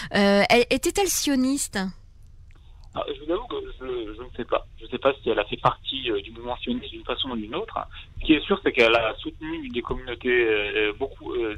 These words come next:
Speaker 2: des communautés juives en Israël au début du sionisme, à savoir, puisque, puisqu'en fait, elle, elle a, elle n'a jamais connu la création de l'État, puisqu'elle est morte en mille neuf cent trente-six.
Speaker 1: Mhm.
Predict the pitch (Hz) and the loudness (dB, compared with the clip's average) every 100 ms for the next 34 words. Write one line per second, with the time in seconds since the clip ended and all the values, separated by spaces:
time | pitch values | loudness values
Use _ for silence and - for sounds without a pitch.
0 | 113 107 127 123 123 117 147 123 127 - | -6 -4 -6 -4 -6 -2 0 0 0 0
1 | 127 135 113 - - - - 131 131 - | 4 6 6 2 -4 -8 -2 0 -2 -6
2 | - - 120 113 151 147 107 - - 113 | -6 -2 0 0 -2 -2 -4 -4 -6 -4
3 | 110 123 123 117 - 113 - - - - | 2 2 2 -6 -2 -2 -4 -14 -14 -14
4 | - - 127 - 143 - 120 110 104 110 | -6 -2 -2 0 0 2 0 2 2 0
5 | 104 98 95 107 104 107 110 117 113 120 | 2 2 2 -2 -4 -2 -2 -2 -2 -4
6 | 127 117 117 - 127 135 226 226 - 113 | -2 -2 -2 -6 -6 -4 -4 -4 -2 -2
7 | 113 120 117 110 123 120 123 - 107 101 | 0 -2 -2 -4 -6 -6 -6 -4 -4 -4
8 | 202 - - - 208 214 208 226 | -6 -6 -12 -6 0 2 4 0